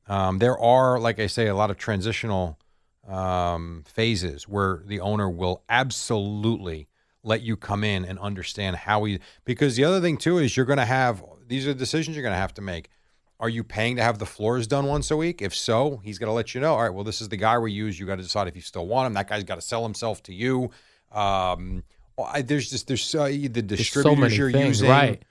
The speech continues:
Speaker 1: There's a lot of different things you have to
Speaker 2: Where are you getting
Speaker 1: deal
Speaker 2: your
Speaker 1: with.
Speaker 2: coffee from?
Speaker 1: Yeah, which you can change that. You might want your own blend. Who knows? So yeah, it's, it's a lot.
Speaker 2: Yeah.
Speaker 1: It's a lot.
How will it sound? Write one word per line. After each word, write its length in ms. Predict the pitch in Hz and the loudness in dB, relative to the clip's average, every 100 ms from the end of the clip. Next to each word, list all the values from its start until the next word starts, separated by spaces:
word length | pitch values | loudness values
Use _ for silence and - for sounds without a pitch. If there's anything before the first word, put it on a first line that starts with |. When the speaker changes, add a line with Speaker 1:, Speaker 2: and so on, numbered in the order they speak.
| _ - - | _ -20 -8
Speaker 1:
There's 180 | - 156 | -2 2
a 40 | 160 | 2
lot 300 | 139 160 214 | 4 2 0
of 60 | 190 | -2
different 320 | 175 110 87 | -2 -4 -6
things 200 | 85 80 | -10 -10
you 60 | |
have 220 | 82 87 - | -8 -8 -8
to 100 | 92 | 0
Speaker 2:
Where 140 | 101 | 4
are 20 | 101 | 4
you 120 | 104 | 6
getting 240 | 117 123 | 6 6
Speaker 1:
deal 60 | 135 | 6
Speaker 2:
your 60 | |
Speaker 1:
with. 80 | 135 | 8
Speaker 2:
coffee 380 | 170 156 - 104 | 8 8 2 -2
from? 280 | 104 85 92 | -2 -6 -4
Speaker 1:
Yeah, 320 | 123 196 165 87 | -4 -2 -4 -6
which 200 | 107 - | -6 -4
you 60 | 104 | -8
can 160 | - | -8
change 380 | 107 101 95 95 | -8 -4 -4 -2
that. 300 | 95 120 160 - | 2 2 0 -6
You 80 | 101 | -4
might 120 | 98 104 | -2 -2
want 160 | 107 | -4
your 160 | 110 120 | 0 2
own 160 | 156 | 2
blend. 440 | 131 170 185 85 - _ _ _ _ _ - | 2 2 2 -4 -12 _ _ _ _ _ -8
Who 100 | 113 | -4
knows? 440 | 127 151 - - - _ _ _ _ _ | -2 -2 -6 -14 -18 _ _ _ _ _
So 140 | 117 | -4
yeah, 260 | 113 147 110 | 0 2 0
it's, 360 | - - - _ _ _ _ | -2 -10 -14 _ _ _ _
it's 100 | - | 2
a 40 | 147 | 6
lot. 340 | 208 139 - - | 6 4 -2 -2
Speaker 2:
Yeah. 320 | 135 117 90 - _ _ 104 | 2 2 2 -4 _ _ -10
Speaker 1:
It's 160 | - | -6
a 60 | 117 | -4
lot. 280 | 135 - | -2 -4